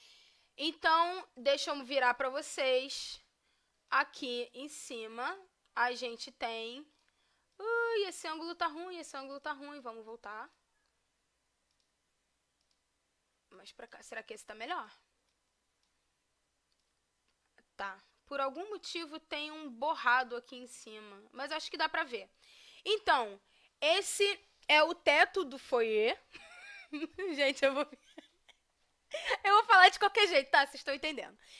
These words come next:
Esse é o teto do foyer. É... é a-, ele foi feito pelo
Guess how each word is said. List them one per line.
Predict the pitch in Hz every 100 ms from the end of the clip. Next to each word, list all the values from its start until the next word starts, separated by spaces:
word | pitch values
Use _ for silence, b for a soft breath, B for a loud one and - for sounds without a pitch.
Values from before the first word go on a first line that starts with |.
| B
Esse | 339
é | 427
o |
teto | 427 381
do | 359
foyer. | 392 392 339 247 277 _ _ _ _ _ _ - -
É... | 262 254 254 240 233 233 B B B B
é | 262 302
a-, | 311 - _
ele | 277 311 330 359
foi | - 320 330
feito | 330 302 285 302
pelo | - - 277 285 294